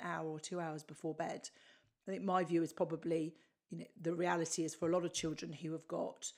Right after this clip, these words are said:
activities after school, or if we're gonna fit in the play and, and, um, the connection time with the family and also any obligations they have with homework, then realistically, it's probably going to be with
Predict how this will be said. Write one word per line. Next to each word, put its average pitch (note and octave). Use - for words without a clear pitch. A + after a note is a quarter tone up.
activities F3+
after E3
school, A#3+
or F3+
if E3+
we're F3
gonna F3
fit -
in E3
the E3
play F#3
and, E3+
and, E3
um, E3
the -
connection F#3
time E3+
with D#3+
the D#3+
family G3
and F3+
also F3
any E3
obligations E3
they E3+
have E3
with -
homework, -
then F#3+
realistically, F#3
it's -
probably E3+
going D#3
to -
be E3
with D#3+